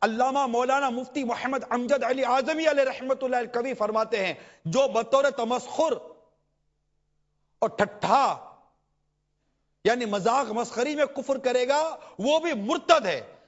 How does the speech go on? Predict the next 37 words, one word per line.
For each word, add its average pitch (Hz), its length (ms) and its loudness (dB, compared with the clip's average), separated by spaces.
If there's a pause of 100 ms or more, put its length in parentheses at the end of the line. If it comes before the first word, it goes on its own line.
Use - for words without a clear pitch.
(100)
اگرچہ 254 380 4
کہتا 226 420 4
ہے 233 160 4
کہ 233 160 0
میں 208 140 -2
ایسا 202 380 0
اعتقاد، 202 680 0
یعنی 208 220 -2
بد-، 190 320 -4
یعنی 208 200 -2
عقیدہ 208 480 0 (480)
نہیں 208 440 -2
رکھتا۔ 165 460 -4 (920)
میٹھے 220 260 2
میٹھے 196 180 -6
اسلامی 175 360 -6
بھائیوں، 151 300 -6 (340)
اس 269 180 -2
دور 262 300 0
میں 294 120 -4
ایمان 262 420 -4
کی 254 160 -6
حفاظت 262 420 -2
کا 262 80 0
ذہن 247 320 -2
کافی 240 280 -2
کم 294 240 4
ہو 214 120 -2
گیا 135 200 -8
ہے، - 60 -18 (420)
زبان 240 400 4
کی 240 120 0
لگام 240 380 4
بہت 262 300 4
ہی 269 40 -2
ڈھیلی 262 380 0
ہے۔ 131 100 -8